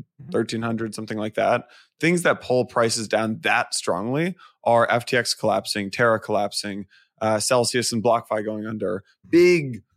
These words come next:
Speaker 2: colossal crypto inside the ecosystem movements that suck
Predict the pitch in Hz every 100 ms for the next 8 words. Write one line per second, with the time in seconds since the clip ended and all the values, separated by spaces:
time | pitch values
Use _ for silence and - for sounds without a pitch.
0 | _ _ - 131 123 127 120 123 110 -
1 | 160 - 135 117 113 107 - _ _ _
2 | 151 175 160 135 117 117 127 113 113 -
3 | 107 107 110 107 90 92 - 98 - -
4 | - 123 -